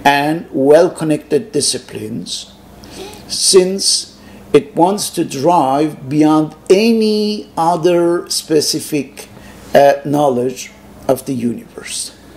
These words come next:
So we are talking about something that goes beyond the frameworks of any science, right? So that's why we need also, uh,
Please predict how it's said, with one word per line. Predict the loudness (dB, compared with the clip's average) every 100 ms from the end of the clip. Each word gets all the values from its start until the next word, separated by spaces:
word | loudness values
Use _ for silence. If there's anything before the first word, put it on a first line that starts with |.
| -20 -20 -20 -18 -12
So | 0 2
we | 6 6
are | 6
talking | 0 -4 -2 -2
about | 2 2 2
something | -2 -4 -4 -6 -6 -8 -16 -20 -20 -8 2
that | 2 4
goes | 6 6 4
beyond | -4 0 4 6 4 0 -4 -10 -20 -20 -16 -8
the | -2 -2
frameworks | -2 0 2 2 0 2 6 8 8 4 -6 2
of | 4 4 0 -6
any | -2 -2 0
science, | 0 0 -2 -10 -10 -8 -10 -16 -16 0
right? | 2 2 0 -8 -20 -12
So | -6
that's | 0 0 0
why | 2 6 8 6
we | 4 -4
need | -4 -4 -4 0
also, | 0 0 -4 -2 -2 -4 -18 -20 -20 -20 -6
uh, | 0 2 2 -2